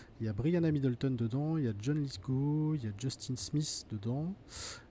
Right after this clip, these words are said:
Euh, bon, c'est les acteurs que vous avez vus, hein. Euh, Julianne Moore, forcément, je pense que ça vous parle plus. Et en fait, c'est l'histoire d'un escroc qui va s'attaquer, euh,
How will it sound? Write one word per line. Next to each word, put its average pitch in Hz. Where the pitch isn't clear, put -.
Euh, 104
bon, 113
c'est 127
les 110
acteurs 117
que -
vous 104
avez 107
vus, 110
hein. 101
Euh, 98
Julianne 123
Moore, 131
forcément, 110
je 98
pense 104
que -
ça -
vous 92
parle 95
plus. -
Et 104
en 101
fait, 139
c'est -
l'histoire 113
d'un 104
escroc 147
qui 123
va 113
s'attaquer, 117
euh, 117